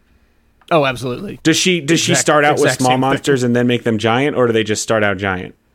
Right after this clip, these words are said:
Speaker 1: Sh-, they start out giant. So she, like, once she sells her soul, or it's not clear, she makes some
Speaker 2: Yeah, I
Speaker 1: type
Speaker 2: saw
Speaker 1: of
Speaker 2: that
Speaker 1: devil's
Speaker 2: scene.
Speaker 1: bargain.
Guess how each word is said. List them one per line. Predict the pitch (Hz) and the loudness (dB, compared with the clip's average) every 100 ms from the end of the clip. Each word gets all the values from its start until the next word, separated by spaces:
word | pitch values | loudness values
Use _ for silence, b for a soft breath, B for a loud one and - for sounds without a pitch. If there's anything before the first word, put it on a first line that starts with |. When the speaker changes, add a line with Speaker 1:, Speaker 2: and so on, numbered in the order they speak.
| _ _ _ _ | _ _ _ _
Speaker 1:
Sh-, | - | -6
they | 143 180 | 0 0
start | 180 185 170 | 2 2 2
out | 139 | 0
giant. | 131 127 120 - | -2 -4 -6 -6
So | 143 | -6
she, | 131 185 180 | -4 -4 -2
like, | 160 135 | -2 -2
once | 139 180 | -4 -4
she | - 185 151 | -4 -6 -6
sells | - 147 143 | -2 -2 -2
her | 147 143 135 | -4 -2 -4
soul, | 123 - 135 135 131 | -4 -4 -2 -2 -2
or | 123 120 117 - | -4 -6 -8 -10
it's | - - | -12 -6
not | - 220 _ _ _ _ _ - | -6 -6 _ _ _ _ _ -16
clear, | - 156 165 156 | -6 -2 0 0
she | 165 | -2
makes | 165 220 - | -2 -2 -2
some | 185 170 170 135 - _ - | 0 0 -2 -6 -12 _ -2
Speaker 2:
Yeah, | 156 123 | 2 4
I | 147 | 4
Speaker 1:
type | |
Speaker 2:
saw | 220 | 4
Speaker 1:
of | 220 | 4
Speaker 2:
that | 170 | 2
Speaker 1:
devil's | 143 165 143 | 2 2 2
Speaker 2:
scene. | 120 | -2
Speaker 1:
bargain. | 135 131 127 120 104 | 0 0 0 -4 -8